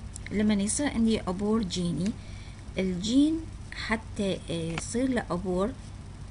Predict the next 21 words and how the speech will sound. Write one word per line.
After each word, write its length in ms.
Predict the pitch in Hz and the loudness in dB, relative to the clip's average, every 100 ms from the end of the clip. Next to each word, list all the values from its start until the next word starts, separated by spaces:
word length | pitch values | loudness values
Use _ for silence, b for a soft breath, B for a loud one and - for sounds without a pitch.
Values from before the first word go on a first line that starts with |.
| - - | -8 -4
آه، 720 | 175 175 175 170 180 180 - | -2 0 0 -2 -2 -2 0
يجب 280 | 269 247 | 2 0
أن 220 | - 190 185 | 0 -2 -2
تتم، 440 | 175 - 220 226 - - - | -2 2 4 2 0 -8 -4
يجب 180 | 202 185 | -2 0
أن 120 | 180 | -2
تكون 260 | 175 208 208 | -2 0 2
هنالك 600 | 196 208 208 214 202 - - | 2 2 0 0 -2 -2 0
عمليتين، 880 | 240 254 233 208 - 196 190 202 214 - - - - - | 2 2 2 0 0 0 2 0 -2 -6 -12 -12 -10 -4
آه، 520 | 175 175 180 180 175 | 0 0 0 0 0
للجين 680 | 185 196 190 - 165 190 190 - | 0 0 0 -4 -2 0 0 -2
اكسبريشن 640 | - - - 147 131 135 107 - - | -4 -4 -2 -4 -2 -4 -6 -6 -2
اللي 180 | 190 | 0
هي 300 | 202 233 233 - - - - - - - | 0 0 0 -4 -12 -12 -12 -12 -14 -4
نمبر 380 | 208 247 254 208 | 2 4 4 4
وان 220 | 185 170 160 | 0 0 0
ترانسكريبشن 840 | 202 262 262 - 226 214 - 208 208 B B B | 0 0 0 -2 -2 0 0 0 0 B B B
ونمبر 460 | 180 190 214 202 196 | 0 4 6 6 4
تو 320 | 196 190 185 190 - - 185 | 0 0 0 -4 -6 -6 -2
ترانسليشن، 640 | 175 175 - 185 226 262 - - | 0 0 0 0 2 2 0 0
أي 280 | 196 208 | 0 2